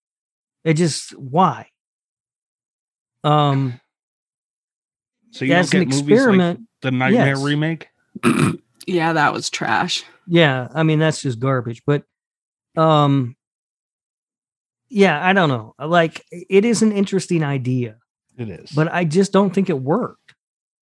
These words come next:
Speaker 1: And maybe if it were a more modern film, it would have worked better because the shots wouldn't have looked as odd. Because I really do believe that the reason some of these shots looked odd is because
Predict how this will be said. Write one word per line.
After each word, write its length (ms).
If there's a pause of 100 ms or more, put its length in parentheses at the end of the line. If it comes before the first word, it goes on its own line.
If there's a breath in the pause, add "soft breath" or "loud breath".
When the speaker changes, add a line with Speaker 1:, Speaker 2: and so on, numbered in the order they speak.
(140)
Speaker 1:
And 320
maybe 880
if 180
it 100
were 220
a 60
more 180
modern 480
film, 320
it 100
would 140
have 140
worked 260
better 240
because 300
the 80
shots 400
wouldn't 240
have 120
looked 240
as 120
odd. 420 (460)
Because 140
I 80
really 220
do 140
believe 500
that 200 (260)
the 140
reason 420
some 180
of 60
these 140
shots 340
looked 140
odd 320
is 80
because 440